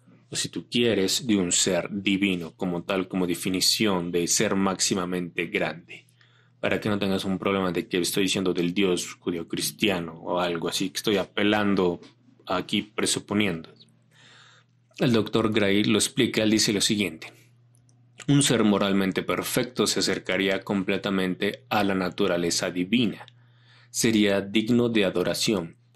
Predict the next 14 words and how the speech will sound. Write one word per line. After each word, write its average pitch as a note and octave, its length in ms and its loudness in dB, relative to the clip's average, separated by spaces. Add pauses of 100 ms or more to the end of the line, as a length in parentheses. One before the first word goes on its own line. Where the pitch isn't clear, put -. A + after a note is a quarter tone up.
(280)
Por G2 160 2
lo F#2+ 140 4
tanto, A2+ 420 2
él G#2 100 4
sería F#2+ 400 2
Dios, F#2+ 600 0 (160)
pero A#2+ 240 2
Dios F#2 460 0
es A2+ 420 0
necesariamente G#2 1500 2
increable. F#2 1080 0 (560)
Él A#2+ 200 2
existe A2 520 2
necesariamente G#2 1040 0